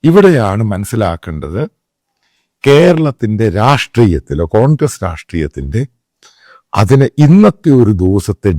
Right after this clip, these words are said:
ഡിബേറ്റ് എന്ന് പറയുന്നത് ആൾക്കാരെ കണ്ടുകൊണ്ടിരിക്കുകയാണ്. ഹ്യൂജ് ആയിട്ടാണ് ആൾക്കാരെ കണ്ടുകൊണ്ടിരിക്കുന്നത്. കേരളത്തിലെ മീഡിയ വഖഫിനെ ഒതുക്കാനും മുനമ്പ് ഒതുക്കാനും ഒക്കെ സംഭവിച്ച് അത് മുഴുവനും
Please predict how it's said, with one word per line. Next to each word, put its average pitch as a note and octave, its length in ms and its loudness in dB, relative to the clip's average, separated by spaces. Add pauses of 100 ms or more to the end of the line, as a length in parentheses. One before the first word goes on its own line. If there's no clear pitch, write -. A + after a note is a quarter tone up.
ഡിബേറ്റ് B2 480 2
എന്ന് F#2 200 -4
പറയുന്നത് A#1+ 480 -12 (1200)
ആൾക്കാരെ G#2+ 340 2
കണ്ടുകൊണ്ടിരിക്കുകയാണ്. G#2 800 0 (1160)
ഹ്യൂജ് C3+ 440 4
ആയിട്ടാണ് B2+ 340 0
ആൾക്കാരെ A#2 340 0
കണ്ടുകൊണ്ടിരിക്കുന്നത്. A#2 760 -2 (800)
കേരളത്തിലെ A2+ 520 2 (120)
മീഡിയ A2+ 280 2 (140)
വഖഫിനെ A2 500 -4 (100)
ഒതുക്കാനും G#2+ 560 -2 (500)
മുനമ്പ് A2+ 340 0 (100)
ഒതുക്കാനും A2 460 0
ഒക്കെ A#2 220 -4
സംഭവിച്ച് A2+ 360 0
അത് A#2+ 60 2 (160)
മുഴുവനും C3 560 4